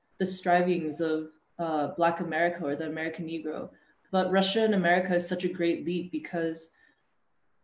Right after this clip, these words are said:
you know, you see, you see this paradigm of civilizational striving, and, um, yeah, it's, uh, it's, I, <laughs> yeah, it's just really, really beautiful. And,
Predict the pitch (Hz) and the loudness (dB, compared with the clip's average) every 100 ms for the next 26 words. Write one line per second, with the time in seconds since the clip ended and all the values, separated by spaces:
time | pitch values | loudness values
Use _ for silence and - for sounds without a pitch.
0 | _ _ _ _ 202 208 208 196 190 - | _ _ _ _ 4 6 6 4 2 -2
1 | 208 208 208 208 196 - - _ _ _ | -2 0 0 0 -4 -8 -16 _ _ _
2 | 196 208 196 208 202 208 - 190 190 185 | -2 -2 0 2 2 2 2 4 6 4
3 | 170 160 - - - 202 190 180 160 170 | 2 -2 -6 -12 -6 0 4 4 4 2
4 | 180 180 143 - 151 139 135 135 131 175 | 0 -4 -4 -6 -4 -2 -2 -6 -6 -8
5 | 185 175 175 175 _ _ _ _ _ 180 | -4 -2 -2 -6 _ _ _ _ _ -4
6 | 170 160 151 151 - 208 _ - - _ | -2 -2 -4 -6 -10 -12 _ -20 -20 _
7 | _ _ 254 294 240 254 - - _ 220 | _ _ 6 8 8 6 0 -14 _ -6
8 | 226 - - - - 254 - - - _ | -6 -6 -10 -16 -2 0 0 -8 -16 _
9 | _ _ 220 254 508 - - - - 240 | _ _ 2 4 2 -4 -8 -8 2 6
10 | 294 220 - - 349 - 240 269 233 185 | 6 6 2 0 -2 -2 -2 2 2 2
11 | 202 208 180 190 208 - 156 151 - 180 | 2 2 2 0 0 -2 -2 -2 -2 0
12 | 180 175 180 185 | 2 2 0 -4